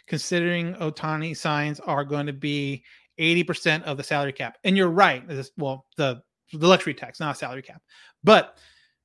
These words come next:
and I, and, and honestly, I think that's why, that is why the Angels need to hold on to Brandon Marsh and Jo Adell, because they are performing, which is a big part of it, but they're cheap.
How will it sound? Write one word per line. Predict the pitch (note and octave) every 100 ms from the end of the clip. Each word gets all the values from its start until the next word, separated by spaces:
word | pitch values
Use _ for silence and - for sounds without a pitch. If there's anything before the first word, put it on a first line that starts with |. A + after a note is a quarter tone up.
| _ -
and | D#3+ C#3+ -
I, | F3+
and, | G3+ G#3+
and | G3 F#3
honestly, | F#3+ F#3 G3+ A3+
I | D#3
think | - G3+ C#3+
that's | D#3+ E3+ -
why, | D3+ C3+ C3+ D3 D3+ D#3+ F#3 A3+ - _ _ _ _ -
that | E3
is | F3 C3+
why | D#3 D3 D#3+ D#3+
the | D#3 D#3
Angels | D3+ D3+ C#3
need | D3 D3
to | C#3+
hold | - D3+ -
on | C#3 C3+
to | - D3
Brandon | C#3 C#3+ D3 C#3+
Marsh | C#3 C#3 - -
and | D3 C3+
Jo | D3
Adell, | C3+ B2+ C3+
because | B2+ - A#3 B3 G3 - - _ _ _ -
they | F3+
are | F3+
performing, | D4 A3+ F#3 F3+ G3 -
which | E3 F3+
is | F#3
a |
big | F#3+
part | F#3+ D#3+
of | D#3+
it, | -
but | F3
they're | E3 C#3
cheap. | - D#4 -